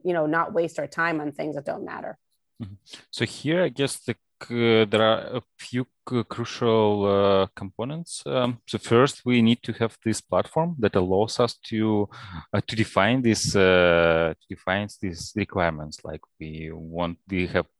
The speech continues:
Speaker 2: these expectations for freshness, we have these expectations for volume, or I don't know, maybe for volume, we don't even need to define that. That maybe it should be like, "Okay, something is wrong because yesterday it was that much, but today is less."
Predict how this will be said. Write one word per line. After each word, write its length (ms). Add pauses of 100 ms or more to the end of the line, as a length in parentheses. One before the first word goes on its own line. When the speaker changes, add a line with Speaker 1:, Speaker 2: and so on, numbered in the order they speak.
(260)
Speaker 2:
these 200
expectations 680
for 160
freshness, 580 (300)
we 120
have 200
these 140
expectations 640
for 180
volume, 460 (380)
or 80
I 80
don't 80
know, 100
maybe 240
for 180
volume, 360
we 80
don't 260
even 200
need 160
to 80
define 520
that. 380
That 140 (220)
maybe 360
it 100
should 220
be 240 (280)
like, 120
"Okay, 420
something 420
is 400
wrong 320 (120)
because 320
yesterday 320
it 100
was 200
that 220
much, 400
but 140
today 240
is 240
less." 300